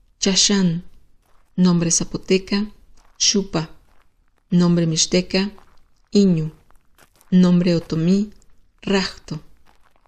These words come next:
El seis representa lo incompleto y lo transitorio. Indica que las condiciones no están maduras, por lo que los aspectos positivos del signo se realizarán a medias.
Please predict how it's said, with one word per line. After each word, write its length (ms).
El 160
seis 380
representa 600
lo 120
incompleto 680
y 60
lo 140
transitorio. 760
Indica 380
que 120
las 180
condiciones 720
no 100
están 340
maduras, 560
por 220
lo 180
que 80
los 220
aspectos 560
positivos 580
del 140
signo 580
se 240
realizarán 640
a 60
medias. 580